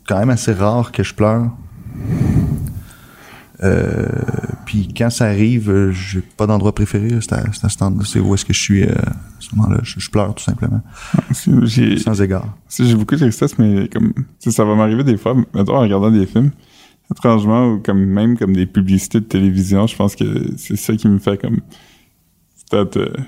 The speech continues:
Speaker 2: que mes émotions prennent le dessus, mais dans des vraies situations de vie tristes, c'est
Speaker 1: Mm.
Speaker 2: effectivement aussi rare que je pleure. Je, j'ai sou-, j'ai plus souvent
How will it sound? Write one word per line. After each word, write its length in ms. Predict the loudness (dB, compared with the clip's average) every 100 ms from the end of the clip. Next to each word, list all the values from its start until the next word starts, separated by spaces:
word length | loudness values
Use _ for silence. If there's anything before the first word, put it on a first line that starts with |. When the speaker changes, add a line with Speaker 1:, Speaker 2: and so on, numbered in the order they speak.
| 0
Speaker 2:
que 60 | 2
mes 160 | 4
émotions 320 | 2 2 0
prennent 260 | 0 2 4
le 80 | 4
dessus, 280 | 2 2 2
mais 100 | 4
dans 100 | 2
des 80 | 2
vraies 200 | 0 0
situations 480 | -2 0 2 2
de 60 | 2
vie 120 | 0
tristes, 560 | -2 -6 -6 -12 -20 -20
c'est 400 | -18 -2 0 0
Speaker 1:
Mm. 80 | -2
Speaker 2:
effectivement 520 | -2 -2 0 2 2
aussi 240 | 0 0 -2
rare 280 | 0 -2 -4
que 320 | -2 -2 -4
je 100 | -4
pleure. 240 | -2 -2 -6 -20 -20 _
Je, 260 | 0 0 2
j'ai 280 | 0 0
sou-, 220 | 0 -6 -4 0
j'ai 140 | 0
plus 180 | 2 0
souvent 400 | -2 0 2 2